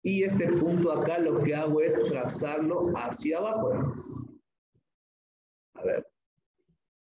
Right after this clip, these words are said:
Y ahora pongamos esto de segmentado. ¿Cuánto vale X acá?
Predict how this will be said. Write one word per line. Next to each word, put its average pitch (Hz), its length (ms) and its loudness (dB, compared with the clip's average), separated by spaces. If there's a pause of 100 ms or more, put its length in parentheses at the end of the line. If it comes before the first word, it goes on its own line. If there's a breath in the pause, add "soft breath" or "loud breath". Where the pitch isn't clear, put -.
(1160)
Y 165 140 0
ahora 175 220 0
pongamos 147 680 0
esto 151 340 0
de 135 100 0
segmentado. 113 960 0 (1300)
¿Cuánto 156 380 0
vale 151 280 -2
X 127 240 0
acá? 120 380 -2